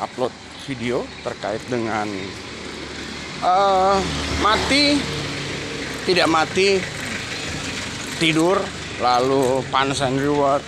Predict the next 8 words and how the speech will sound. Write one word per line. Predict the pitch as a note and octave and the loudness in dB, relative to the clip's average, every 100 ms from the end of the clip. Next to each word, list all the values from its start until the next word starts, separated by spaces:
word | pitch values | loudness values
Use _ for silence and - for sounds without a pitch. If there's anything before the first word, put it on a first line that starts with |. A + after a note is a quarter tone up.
| G2+ | 0
lalu | G#2 A#2+ B2 B2 A#2 | 2 2 2 0 -2
kemenangan | C3+ B2 A#2 A#2+ B2 B2 | -4 -2 0 0 0 0
yang | A#2+ | -2
disetting. | A#2 G#2+ A#2 A2+ C#3+ C#3+ C#3 D3 - - - - - | -4 -4 -6 -4 -4 -4 -4 -10 -18 -20 -18 -16 -6
Eh, | G#2+ G#2 G2+ | -4 -2 -4
kalau | G#2 A2 G#2 | 0 0 2
kamu | A2+ G#2+ | -2 -2
kalah, | G#2+ C3 C3 B2 A#2+ | 0 2 4 4 2